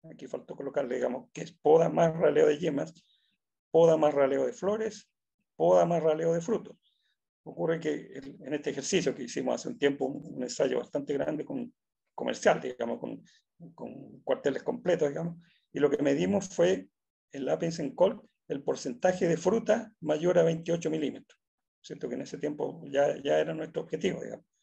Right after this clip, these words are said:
sobre todo en lápiz. Y en esos huertos que estaban en, en patrón Colt, llegamos a la conclusión de que el, el mejor tratamiento era en ese momento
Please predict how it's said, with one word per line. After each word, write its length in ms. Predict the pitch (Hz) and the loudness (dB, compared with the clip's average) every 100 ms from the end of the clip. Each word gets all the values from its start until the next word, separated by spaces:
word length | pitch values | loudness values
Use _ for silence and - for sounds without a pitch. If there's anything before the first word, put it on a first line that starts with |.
| _ | _
sobre 220 | - 123 123 | -8 -4 2
todo 140 | 156 | 4
en 100 | 156 | 4
lápiz. 380 | 160 - 131 - _ _ _ _ _ _ _ _ _ | 2 0 -12 -14 _ _ _ _ _ _ _ _ _
Y 60 | 131 | -6
en 80 | |
esos 240 | 151 185 180 | -6 -2 0
huertos 260 | 170 156 | 2 0
que 80 | 127 | -6
estaban 460 | - _ 143 147 147 | -8 _ -4 -4 -6
en, 220 | 170 - | -10 -12
en 180 | 135 - | -14 -8
patrón 480 | 135 - 151 143 - | -8 -4 -4 -2 2
Colt, 300 | 170 139 - - _ _ _ - - - _ _ 165 160 139 147 | 2 2 -8 -20 _ _ _ -20 -20 -20 _ _ -20 -20 -20 -12
llegamos 300 | 131 147 156 | -4 -2 -2
a 80 | 151 | -4
la 40 | |
conclusión 460 | 151 - - 156 160 | -6 -8 0 2 2
de 120 | 139 | -2
que 80 | 143 | -4
el, 200 | 175 - | -6 -12
el 140 | 131 139 | -10 -8
mejor 580 | 135 135 - 233 240 - _ _ _ _ | -8 -10 -4 -2 -4 -8 _ _ _ _
tratamiento 800 | - 147 147 160 196 143 - 143 | 0 2 4 2 2 0 0 0
era 140 | 147 151 | 0 0
en 60 | |
ese 180 | 165 156 | -4 -2
momento 600 | 156 170 180 185 185 | 0 0 0 -2 -2